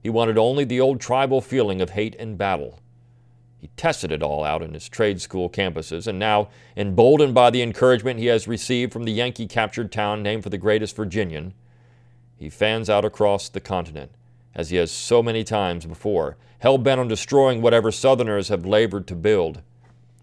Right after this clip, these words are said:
Like a betrayed teacher, we watch in horror as our charge rampages like a berserker, foaming at the mouth and crying out the slogans taught him by the trade school Marxists.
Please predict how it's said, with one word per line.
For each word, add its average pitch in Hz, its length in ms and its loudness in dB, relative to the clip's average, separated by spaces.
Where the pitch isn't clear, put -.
Like 113 180 6
a 120 60 0
betrayed 123 500 2
teacher, 120 500 0
we 120 80 -2
watch 123 320 2
in 110 100 -6
horror 110 520 6
as 95 180 0
our 95 240 2
charge 107 520 4
rampages 104 760 0
like 92 180 -2
a 98 60 -2
berserker, 92 560 0
foaming 127 460 0
at 107 140 -2
the 92 80 -4
mouth 101 400 0
and 80 140 -12
crying 110 340 2
out 107 120 0
the 104 100 -2
slogans 104 540 2
taught 107 320 -2
him 78 280 -8
by 82 100 -4
the 82 80 -2
trade 98 300 0
school 92 220 -2
Marxists. 85 720 -4